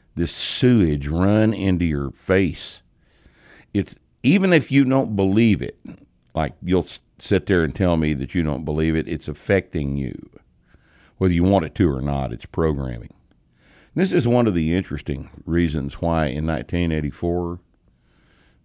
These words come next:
you couldn't turn off the view screen in your house. Remember that part of it? You couldn't turn it off. The elites were allowed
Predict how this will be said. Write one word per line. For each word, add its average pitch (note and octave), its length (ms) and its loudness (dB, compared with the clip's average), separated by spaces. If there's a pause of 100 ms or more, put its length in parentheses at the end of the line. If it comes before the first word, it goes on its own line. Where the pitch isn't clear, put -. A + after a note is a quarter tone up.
(880)
you F#2 140 -2
couldn't G2+ 460 0
turn G2 340 0
off E2+ 360 0
the C#2 140 -4
view D#2 300 0
screen B1 600 -10 (560)
in D2+ 120 -4
your B1+ 160 -8
house. C#2 480 -6 (1300)
Remember E2+ 220 0
that F2 220 4
part E2 260 2
of E2 140 0
it? F2 100 -10 (800)
You D#2 120 -8
couldn't F2 440 0
turn F2+ 260 2
it C#2 100 0
off. - 420 -6 (1500)
The F#2 160 -2
elites G2+ 500 4
were F2+ 180 2
allowed F2+ 720 6